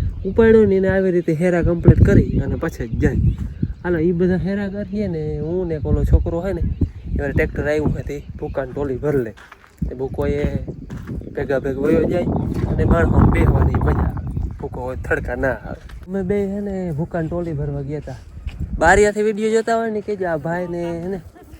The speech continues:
છોકરી ગોતવાની છે. બારિયાથી કોઈ વીડિયો જોતા હોય તો કોમેન્ટમાં કહેજો. જો આ રહ્યો મુરત, આ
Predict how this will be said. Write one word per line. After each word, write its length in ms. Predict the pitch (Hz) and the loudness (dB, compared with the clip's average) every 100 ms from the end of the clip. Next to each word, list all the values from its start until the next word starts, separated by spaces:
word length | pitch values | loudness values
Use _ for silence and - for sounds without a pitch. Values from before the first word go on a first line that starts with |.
| - - - - | -20 -20 -20 -2
છોકરી 280 | 185 175 165 | 0 2 0
ગોતવાની 480 | 160 165 160 151 143 | 2 0 -2 -6 -6
છે. 160 | 151 139 - - - 185 | -6 -6 -10 -18 -6 -2
બારિયાથી 500 | 170 165 175 175 165 | 2 2 4 0 -2
કોઈ 140 | 160 160 | -4 -4
વીડિયો 300 | 165 170 165 | -2 -2 -2
જોતા 220 | 160 165 | -2 -6
હોય 100 | 156 | -8
તો 80 | - | -6
કોમેન્ટમાં 420 | 160 156 147 139 | -6 -6 -8 -10
કહેજો. 300 | 143 139 139 | -10 -8 -8
જો 140 | 147 | -6
આ 120 | 143 143 | -4 -4
રહ્યો 200 | 139 135 | -4 -4
મુરત, 340 | 143 135 123 - 135 - - - - - | -4 -4 -6 -6 0 4 10 10 10 10
આ 80 | 170 | 8